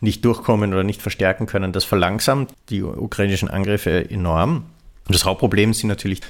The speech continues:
diese vorbereiteten, äh, angelegten riesigen Minengürtel, weil die die Bewegung verengen. Die muss ich zuerst mal räumen, dann muss ich zuerst eine Gasse durchräumen und dann habe ich eben diese schmalen Gassen und kann mich nur in diesen schmalen Gassen vor und zurück bewegen. Und das ist für die russische Artillerie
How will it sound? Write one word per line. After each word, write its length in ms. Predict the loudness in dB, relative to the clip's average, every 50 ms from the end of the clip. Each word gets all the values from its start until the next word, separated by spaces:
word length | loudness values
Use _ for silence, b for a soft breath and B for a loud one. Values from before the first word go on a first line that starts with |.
| B -2
diese 160 | 0 0 0
vorbereiteten, 840 | 0 0 2 2 4 4 2 4 4 4 4 4 2 0 -2 -4 -6
äh, 40 | -6
angelegten 1300 | -8 -12 -12 -12 -10 -10 -10 -6 -4 -2 0 2 2 2 2 2 0 -2 -4 -2 -2 0 0 -2 -4 -6 -8
riesigen 580 | -8 -6 -2 0 2 2 2 2 2 2 2
Minengürtel, 840 | 2 2 2 2 0 0 0 0 -2 0 0 0 0 0 -2 -4 -2
weil 200 | 0 0 0 0
die 320 | -2 -6 -6 -6 -4 -4 -4
die 120 | -4 -4
Bewegung 360 | -2 0 0 2 2 0 0
verengen. 540 | -2 -4 -8 -10 -10 -10 -10 -10 -10 -12 -14 -16 _ -20 -20 -18 -16 -14 -14 -16 -16 _ _ -4
Die 60 | -2
muss 220 | 0 2 2 0 0
ich 120 | -2 -2
zuerst 280 | -2 -2 -2 -2 -2 -2
mal 80 | -2
räumen, 340 | 0 2 2 2 2 2 0
dann 80 | 0 0
muss 160 | -2 -2 -4
ich 80 | -6 -10
zuerst 260 | -8 -8 -6 -6 -6
eine 120 | -4 -2
Gasse 260 | 0 0 0 0 -2
durchräumen 560 | -4 -4 -4 -2 0 0 0 0 0 0 0 -2
und 100 | -2 -2
dann 140 | -2 -2
habe 160 | -2 -2 -2 -4
ich 80 | -4
eben 160 | -4 -4 -4
diese 220 | -4 -4 -4 -4 -4
schmalen 340 | -4 -2 -2 -2 -2 -2 -4
Gassen 380 | -4 -4 -4 -4 -4 -6 -8 B B B B B B B B B -6
und 140 | -6 -2 0
kann 180 | 0 0 0
mich 100 | 0 0
nur 220 | 2 2 4 4 2 2 -2 -6 -10 -16 -6
in 180 | 0 2 2 2
diesen 220 | 2 0 -2 -4
schmalen 320 | -2 0 2 2 2 2 2
Gassen 320 | 0 0 0 -2 -4 -6
vor 160 | -4 -2 -2
und 100 | 0 0
zurück 380 | 0 -2 -2 -4 -6 -6 -6 -4
bewegen. 400 | -2 -2 -2 -2 -6 -6 -8 -8
Und 140 | -8 -6 -6
das 100 | -6 -6
ist 140 | -6 -6 -6
für 100 | -4 -4
die 60 | -2
russische 400 | -2 -2 -4 -4 -4 -2 -2 -2
Artillerie 540 | -2 -2 -2 -2 -2 -2 -2 -4 -4 -6